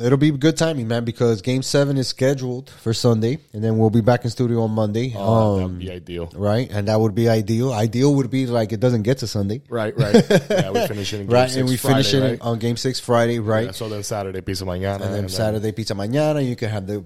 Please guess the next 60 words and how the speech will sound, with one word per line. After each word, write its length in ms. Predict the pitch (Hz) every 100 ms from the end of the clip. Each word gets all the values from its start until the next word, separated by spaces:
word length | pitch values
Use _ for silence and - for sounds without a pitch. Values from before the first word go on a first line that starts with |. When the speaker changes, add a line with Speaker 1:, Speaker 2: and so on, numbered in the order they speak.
| 110
Speaker 1:
you 160 | 170
know, 360 | 135 110 165 120 - -
Memorial 400 | 104 110 110 104
Day 160 | 104
weekend, 720 | 104 147 151 151 143 139 135 -
kick 200 | 120 113
it 80 | 107
off 200 | 98 123
right, 480 | 143 151 147 147
and, 280 | 113 104 101
and, 200 | 101 107 _ 120 -
and 120 | 147
let's 140 | 156
do 160 | 143 202
the 80 | 131
damn 200 | 101 87
thing, 220 | 85 80
Speaker 2:
That's 140 | 87 98
Speaker 1:
you 60 |
know? 140 | 107 131
Speaker 2:
it. 60 | - _ - - -
Speaker 1:
Um, 460 | 135 139 135 127 123
but 120 | 143
like 120 | 147
I 80 | 143
said, 200 | 139 139
I 40 | 123
really 240 | 139 160
feel 220 | - 160
like 160 | 156 139
the, 100 | 123
the 220 | 113 123
reason 360 | 117 143 139 123
why 200 | 127 143
the 80 |
Heat 220 | 131 135 -
can 140 | 123
win 120 | 127
in 100 | 120
six 300 | 104 139 135
is 80 | 117
because 280 | 98 - 104
we 120 | 117
got 280 | 104 120 -
that 180 | 113 92
harder 300 | 117 107 104
game 200 | 107 98
to 120 | 101
win. 220 | 98 78 - - - -
And 100 | 127
like 160 | 127 135
you 60 |
said 220 | - 147 123
earlier 320 | 143 143 135
in 100 | 123
the 80 | 120
segment 360 | 143 131 123
when 120 | 117
it 40 | 107
started, 380 | - 127 95